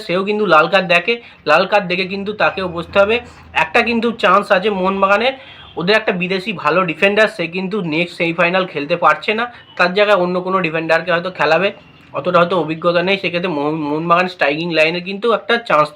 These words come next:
পাবে। কিন্তু আরমান্দো সাদিকুর জন্য এটা দুঃসংবাদ, সে কিন্তু সেকেন্ড সেমিফাইনালটা খেলতে পারছে না, তাকে কিন্তু বসতে হচ্ছে, এটাই হচ্ছে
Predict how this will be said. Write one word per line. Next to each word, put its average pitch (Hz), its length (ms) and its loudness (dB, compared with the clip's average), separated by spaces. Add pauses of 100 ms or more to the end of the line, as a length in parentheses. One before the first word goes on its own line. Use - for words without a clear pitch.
পাবে। 117 220 -6 (420)
কিন্তু 214 240 2
আরমান্দো 196 380 0
সাদিকুর 185 400 -4
জন্য 202 220 0
এটা 185 100 0 (120)
দুঃসংবাদ, 202 540 2
সে 180 60 -2 (100)
কিন্তু 190 160 -4 (120)
সেকেন্ড 175 320 -4
সেমিফাইনালটা 170 600 0
খেলতে 147 280 -2
পারছে 156 280 2
না, 190 100 2
তাকে 151 200 2
কিন্তু 151 220 -6
বসতে 127 300 -10
হচ্ছে, 120 260 -12 (1000)
এটাই 175 260 4
হচ্ছে 147 180 -4